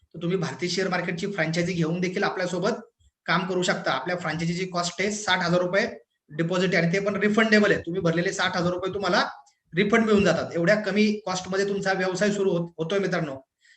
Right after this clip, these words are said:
तर ज्या लोकांना फ्रँचायझी घ्यायची इच्छा आहे अशा लोकांनी एकदा मला यस अशी चॅट बॉक्स मध्ये कमेंट करा. ज्या लोकांना फ्रँचायझी घ्यायची इच्छा आहे अशा लोकांनी यस एक-, अशी एकदा चॅट बॉक्स मध्ये कमेंट करा. आणि फ्रँचायझी घेण्यासाठी मित्रांनो डिस्क्रिप्शन मध्ये तीन नंबरची लिंक आहे.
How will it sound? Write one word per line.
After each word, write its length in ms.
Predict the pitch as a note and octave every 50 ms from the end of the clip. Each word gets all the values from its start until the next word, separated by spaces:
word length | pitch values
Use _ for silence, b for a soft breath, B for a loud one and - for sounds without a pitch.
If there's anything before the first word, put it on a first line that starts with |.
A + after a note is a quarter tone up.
| b b E3
तर 40 |
ज्या 180 | D3+ D#3 E3+ F3
लोकांना 300 | F3+ F3+ F3+ F#3 F#3 G3
फ्रँचायझी 460 | F#3 - D#3+ D#3 D#3+ E3 F3+ F3 F#3
घ्यायची 300 | F3 E3 D3 C#3+ - F3+
इच्छा 200 | E3+ E3+ - G3+
आहे 100 | E3+ D#3
अशा 180 | C#3+ D#3 - F#3+
लोकांनी 320 | F3+ F3+ F3+ F#3 F3+ F#3
एकदा 320 | F#3 F3 E3+ F#3+ G#3 A3 A3 - - _ _ _ _ _ _ -
मला 220 | D#3 D#3 E3+ F3 F#3+ D#3 D#3
यस 280 | E3 F3+ G3 G3+ - -
अशी 180 | E3+ E3 G3
चॅट 200 | - - E3+ E3
बॉक्स 220 | E3 F3 E3+ - F3+
मध्ये 220 | E3 E3+ F3 E3+
कमेंट 260 | F3 D#3+ E3+ F#3 F3+
करा. 180 | G#3+ F#3+ C#3 A2+ - - _ _ _ _ _ _ -
ज्या 100 | D#3 E3+
लोकांना 300 | F3 F3 E3+ F3 F3+ F#3
फ्रँचायझी 520 | F#3 - - D3+ D#3 D#3+ F3 F3+ F3 F#3+ F#3
घ्यायची 300 | E3 D#3+ D#3 D#3 - F3+
इच्छा 180 | E3 - F#3+
आहे 100 | F3+ E3
अशा 140 | D#3+ - F#3
लोकांनी 320 | F3 E3+ E3+ F3+ F3+ F#3 F#3
यस 280 | F3+ F3 F#3+ F#3 - - -
एक-, 120 | D#3+ E3 - D#3+
अशी 240 | D#3+ - G3 F3 E3+
एकदा 180 | E3+ E3 F#3
चॅट 200 | F3+ - F3+ D#3+
बॉक्स 240 | D#3+ E3+ E3 - -
मध्ये 180 | E3+ E3+ F3 E3+
कमेंट 240 | F3 E3+ F3 E3+
करा. 220 | F3+ A3+ G3 D#3+ C#3+ - - - - b b b b b b -
आणि 160 | C#3 D#3 F#3
फ्रँचायझी 520 | F#3 - - E3 E3 E3+ E3 G3+ G3+ G#3
घेण्यासाठी 380 | F#3+ F3 F3 F3+ F3 F3 E3+ F#3+
मित्रांनो 340 | F#3 F3 E3 F#3 F3+ F#3 F#3
डिस्क्रिप्शन 520 | F3 F3 - - - G3 - - G3+ F#3
मध्ये 200 | F#3 G3 G#3 G3+
तीन 200 | G#3 G#3+ G#3 G#3
नंबरची 380 | G#3 G3 F#3+ G3 F#3 - F#3+ F#3
लिंक 140 | F#3 E3+ D#3
आहे. 140 | - -